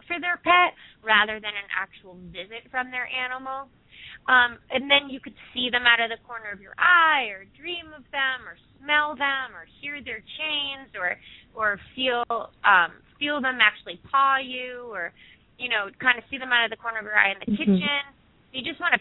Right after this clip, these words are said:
Speaker 1: pay attention to those things because those are visits from them too.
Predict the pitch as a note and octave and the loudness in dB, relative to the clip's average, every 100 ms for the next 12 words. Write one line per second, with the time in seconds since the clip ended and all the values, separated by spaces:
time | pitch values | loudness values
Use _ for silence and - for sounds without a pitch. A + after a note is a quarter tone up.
0 | - C4 B3 C4 B3+ - A3 G#3 _ G#3+ | 2 2 2 2 -6 -6 -14 -14 _ -14
1 | G3+ A#3+ F#4 B4 - - - - B3 B3+ | -12 -4 0 0 0 -14 -14 -16 -8 -6
2 | A#3 G#3+ C4 C#4 C4 A3+ F#3+ G#3+ G#3 - | -6 0 2 2 2 0 0 -4 -4 -6
3 | - G3+ G3+ G3 - G4 B3 | 0 0 0 -12 -4 -2 -2